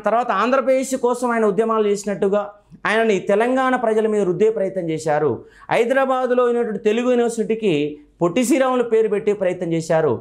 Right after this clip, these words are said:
ఆంధ్రప్రదేశ్ వ్యాప్తంగా ఆయన విగ్రహాలు పెట్టే ప్రయత్నం చేశారు. బలవంతంగా ఆంధ్రులు మన మీద రుద్దే ప్రయత్నం చేసి విగ్రహాలు ఏర్పాటు చేసి ఆంధ్ర యొక్క సంస్కృతిని తెలంగాణ మీద రుద్దే ప్రయత్నం చేసే అంశాన్ని ఇక్కడ అభ్యర్థులు గుర్తుంచుకోవాలి.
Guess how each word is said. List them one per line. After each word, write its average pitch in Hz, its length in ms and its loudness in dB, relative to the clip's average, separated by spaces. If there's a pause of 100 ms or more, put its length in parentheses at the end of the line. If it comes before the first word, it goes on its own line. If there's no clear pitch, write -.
(420)
ఆంధ్రప్రదేశ్ 269 540 0
వ్యాప్తంగా 226 420 0
ఆయన 214 220 0
విగ్రహాలు 240 440 2
పెట్టే 233 280 0
ప్రయత్నం 190 360 -4
చేశారు. 165 360 -2 (460)
బలవంతంగా 233 760 0 (360)
ఆంధ్రులు 240 340 2
మన 214 200 0
మీద 208 120 0 (100)
రుద్దే 180 220 0 (100)
ప్రయత్నం 196 360 -2
చేసి 185 160 -8 (120)
విగ్రహాలు 202 440 0
ఏర్పాటు 175 320 -4
చేసి 175 240 -2 (500)
ఆంధ్ర 247 320 0
యొక్క 247 160 0 (100)
సంస్కృతిని 196 540 -4 (400)
తెలంగాణ 247 500 0
మీద 220 120 2 (100)
రుద్దే 190 280 -2
ప్రయత్నం 185 280 -6
చేసే 175 160 -4
అంశాన్ని 175 460 -2 (260)
ఇక్కడ 160 200 -2
అభ్యర్థులు 165 380 -2
గుర్తుంచుకోవాలి. 120 600 -6